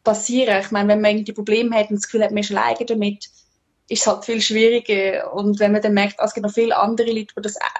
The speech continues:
auch, auch so erleben, dann, äh, kann man sich damit, also gegenseitig austauschen. Und ich find's einfach mega schön, auch was für, ähm, was für Bekanntschaften sich da schon ergeben haben eigentlich.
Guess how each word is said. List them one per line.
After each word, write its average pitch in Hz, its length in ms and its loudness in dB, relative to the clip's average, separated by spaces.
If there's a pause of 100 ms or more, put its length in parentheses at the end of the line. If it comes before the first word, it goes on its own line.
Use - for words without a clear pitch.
auch, - 460 0
auch 226 40 2
so 233 240 2
erleben, 190 560 2 (160)
dann, 190 260 -2
äh, 196 160 -6 (520)
kann 208 220 2
man 208 80 4
sich 208 180 -2
damit, 208 360 0
also 202 300 2
gegenseitig 208 560 0
austauschen. 208 800 0
Und 190 240 0
ich - 60 -10
find's 208 180 0
einfach 202 180 0
mega 196 260 4
schön, 190 280 0
auch 190 100 0
was 185 200 0
für, 196 180 -2
ähm, - 800 0 (500)
was 190 320 0
für 185 680 -2
Bekanntschaften 202 880 2
sich 202 200 -8
da 202 80 -6
schon - 160 -8
ergeben 190 240 0
haben 190 420 0
eigentlich. 170 640 -6